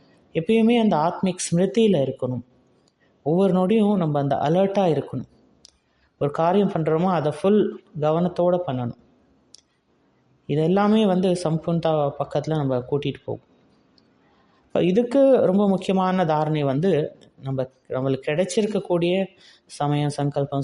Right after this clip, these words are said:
சுவாசம், இது எல்லாத்தையுமே, எதையுமே நம்ம வேஸ்ட் பண்ணக்கூடாது. எப்பெல்லாம் உங்களுக்கு சேவையில டைம் கிடைக்குதோ,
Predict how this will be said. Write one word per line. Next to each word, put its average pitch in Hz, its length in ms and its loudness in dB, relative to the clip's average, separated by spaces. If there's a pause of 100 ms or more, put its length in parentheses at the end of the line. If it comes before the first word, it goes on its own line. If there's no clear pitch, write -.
சுவாசம், 139 360 -4
இது 135 220 -2
எல்லாத்தையுமே, 180 680 0
எதையுமே 151 440 -2
நம்ம 143 180 -2
வேஸ்ட் 143 480 -2
பண்ணக்கூடாது. 127 520 -6 (1400)
எப்பெல்லாம் 196 420 0
உங்களுக்கு 190 380 2
சேவையில 170 240 2
டைம் 160 220 0
கிடைக்குதோ, 151 540 -2